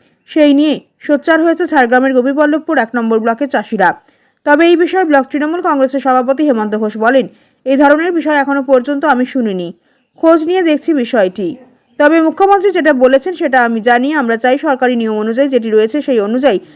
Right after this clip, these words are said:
চাষিদের থেকে বাটা কেটে ধান কেনা হোক। তবে এই বিষয়ে প্রশাসনের কোনো আধিকারিক মুখ খুলতে নারাজ।" এই প্রসঙ্গে গোপীবল্লভপুর এক পঞ্চায়েত সমিতির কৃষি কর্মাধ্যক্ষ রঞ্জিত মাহাকুল বলেন, "এই বিষয়টি আমার জানা নেই, আমরা তদন্ত করে পুরো বিষয়টি দেখব যাতে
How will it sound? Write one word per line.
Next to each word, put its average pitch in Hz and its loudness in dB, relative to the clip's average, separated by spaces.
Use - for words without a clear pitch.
চাষিদের 302 0
থেকে 320 -2
বাটা 233 0
কেটে 247 -2
ধান 247 -2
কেনা 208 -4
হোক। 190 -4
তবে 277 6
এই 285 2
বিষয়ে 294 -2
প্রশাসনের 311 -6
কোনো 285 -2
আধিকারিক 262 -2
মুখ 254 -2
খুলতে 240 0
নারাজ।" 196 0
এই 262 -4
প্রসঙ্গে 339 0
গোপীবল্লভপুর 269 2
এক 254 0
পঞ্চায়েত 262 0
সমিতির 311 -6
কৃষি 269 -6
কর্মাধ্যক্ষ 254 0
রঞ্জিত 285 2
মাহাকুল 233 -2
বলেন, 226 2
"এই 269 -4
বিষয়টি 330 0
আমার 311 0
জানা 247 2
নেই, 285 0
আমরা 262 0
তদন্ত 226 -2
করে 277 2
পুরো 294 0
বিষয়টি 262 -2
দেখব 226 0
যাতে 247 0